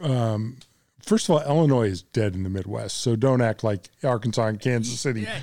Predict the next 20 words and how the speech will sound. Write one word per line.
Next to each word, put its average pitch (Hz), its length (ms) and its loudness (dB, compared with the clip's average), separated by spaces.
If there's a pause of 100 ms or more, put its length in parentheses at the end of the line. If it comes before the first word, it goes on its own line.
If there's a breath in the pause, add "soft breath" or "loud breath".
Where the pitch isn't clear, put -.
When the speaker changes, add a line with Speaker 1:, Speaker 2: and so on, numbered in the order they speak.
Speaker 1:
are 262 60 -2
Speaker 2:
well, 135 140 6
Speaker 1:
in 135 120 4
the 135 60 6
Speaker 2:
<laughs> 131 120 6
Speaker 1:
Midwest. 107 540 0
Speaker 2:
I 320 40 0
know, 320 140 2
but 202 160 0
it's 254 160 -4
still 277 140 -2
like, 202 280 -2 (400 loud breath)
like, 160 200 -2
what 196 140 4
do 196 60 2
you 180 60 0
call 175 300 2
a 131 60 2
drinking 131 420 -2
fountain? 104 380 -12